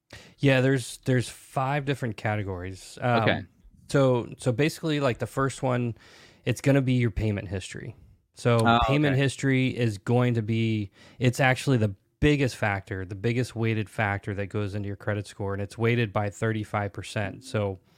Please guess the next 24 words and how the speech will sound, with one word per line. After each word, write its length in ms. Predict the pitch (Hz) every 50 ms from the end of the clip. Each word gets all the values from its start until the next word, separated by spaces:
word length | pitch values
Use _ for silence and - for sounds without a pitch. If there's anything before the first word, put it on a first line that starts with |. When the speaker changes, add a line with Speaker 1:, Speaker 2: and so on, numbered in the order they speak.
| _ _ _
Speaker 1:
that 180 | - 117 120 127
accounts 380 | 127 - - 135 127 127 120
for 120 | - - 110
thirty-five 800 | - - - - 127 123 120 120 117 - - 113 107 107 104
percent 500 | - - 98 - - - 117 104 101 - - -
of 240 | 117 123 123 110
your 120 | 110 107 101
credit 300 | - - 117 104 104 101
score, 200 | - - 101 90
your 120 | 87 95
payment 360 | - - 107 104 101 98 -
history. 420 | - 98 92 - - 104 101 104 - _ _ _ _ _ _ _ _ _ _ _ _ _ _ _ _ _ _ -
Um, 320 | 135 127 123 120 117 107
Speaker 2:
Okay. 140 | 104 98 104 120 - - - - - - - - - - - _ _ _ _ _
Speaker 1:
so, 240 | - - - 139 139
and 200 | - 117 135 131
then 420 | 131 131 127 127 127 123 110 - - _ _
the 180 | 127 117 117 110
second 540 | - - - - - 165 175 170 170 127
biggest 440 | 117 120 113 120 113 101 - - -
one 240 | - 117 117 117 117
is 220 | 92 - 110 104
gonna 180 | - 127 120 117
be 480 | 104 117 113 117 113 113 110 110 107